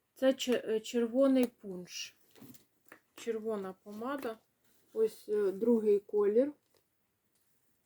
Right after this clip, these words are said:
Ось так вона виглядає.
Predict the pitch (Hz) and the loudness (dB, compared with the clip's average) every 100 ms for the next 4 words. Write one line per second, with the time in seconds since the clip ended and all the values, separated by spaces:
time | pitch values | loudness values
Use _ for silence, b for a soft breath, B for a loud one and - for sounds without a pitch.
0 | _ _ _ - _ _ _ 220 220 - | _ _ _ -20 _ _ _ -12 -10 -10
1 | 233 247 233 208 214 214 208 208 208 185 | -10 -10 -8 -8 -6 -6 -8 -10 -14 -12
2 | 170 170 185 | -14 -14 -18